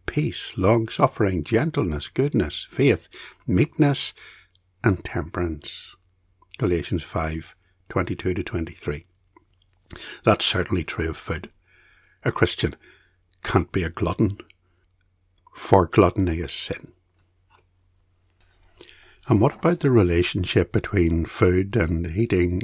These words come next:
and Christian worship? We grew up in days when our Roman Catholic neighbours would fast from meat on a Friday.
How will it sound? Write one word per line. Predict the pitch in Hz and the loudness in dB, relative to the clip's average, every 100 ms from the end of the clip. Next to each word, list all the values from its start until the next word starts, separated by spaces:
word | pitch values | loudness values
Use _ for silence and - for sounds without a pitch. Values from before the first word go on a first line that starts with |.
| - | -2
and | 104 82 80 73 - _ _ _ _ - | 0 0 0 -4 -10 _ _ _ _ -12
Christian | - 92 - 76 | -6 -6 -4 -4
worship? | 76 73 - - - - _ _ _ _ _ _ _ _ _ | -2 -4 -8 -12 -16 -20 _ _ _ _ _ _ _ _ _
We | - | -2
grew | - 92 92 | 2 2 2
up | 85 | 0
in | 92 92 | -2 2
days | 90 90 87 - | 2 2 0 -2
when | - 87 | -2 0
our | 90 90 | 0 0
Roman | 92 101 90 | 4 4 4
Catholic | - 85 - 90 | 0 0 0 2
neighbours | 92 90 104 92 - | 2 4 4 4 -2
would | 85 | -6
fast | - 92 90 82 - | 0 0 2 -2 -6
from | - 80 82 | -4 -4 0
meat | 85 101 | -2 -2
on | 98 | -4
a | 82 | -4
Friday. | - 80 90 101 | -4 -4 -2 -4